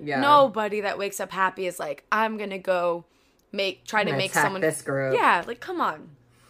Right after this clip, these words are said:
Speaker 2: I just, uh,
Speaker 1: Totally.
Speaker 2: you gotta hope that they find happiness somehow because luckily we have, and we have all the love in the world. So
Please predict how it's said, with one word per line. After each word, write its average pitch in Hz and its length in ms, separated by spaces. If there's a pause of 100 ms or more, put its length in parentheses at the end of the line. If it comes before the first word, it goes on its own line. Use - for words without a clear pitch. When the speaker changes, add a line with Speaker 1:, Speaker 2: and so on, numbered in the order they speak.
(720)
Speaker 2:
I 247 120
just, 254 280
uh, 220 180
Speaker 1:
Totally. 220 160
Speaker 2:
you 233 40
gotta 233 200
hope 208 280
that 185 200
they 185 200
find 180 260
happiness 160 460
somehow 156 400
because 165 500 (220)
luckily 214 500
we 196 240
have, 175 460 (180)
and 185 380
we 196 140
have 190 360
all 190 160
the 202 100
love 202 220
in 214 60
the 208 80
world. 180 400 (420)
So 175 520